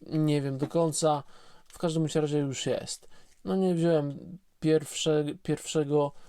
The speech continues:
z tej serii, a mianowicie, e, liść dębu, tu mamy liść kasztana i, i owoc. E, w-,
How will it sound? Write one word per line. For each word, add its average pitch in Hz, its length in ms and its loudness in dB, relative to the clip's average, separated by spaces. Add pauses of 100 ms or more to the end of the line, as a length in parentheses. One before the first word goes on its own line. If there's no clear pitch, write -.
(140)
z - 120 -10
tej 147 160 0
serii, 147 560 0 (280)
a - 120 -6
mianowicie, 143 840 -2 (200)
e, 131 680 -6 (120)
liść 135 320 -4
dębu, 156 440 2
tu 139 120 -12
mamy 131 260 -4
liść 127 180 -8
kasztana 127 540 -4
i, 127 300 -6
i 131 140 -8 (120)
owoc. 147 540 2 (680)
E, 139 420 -4 (160)
w-, - 340 -18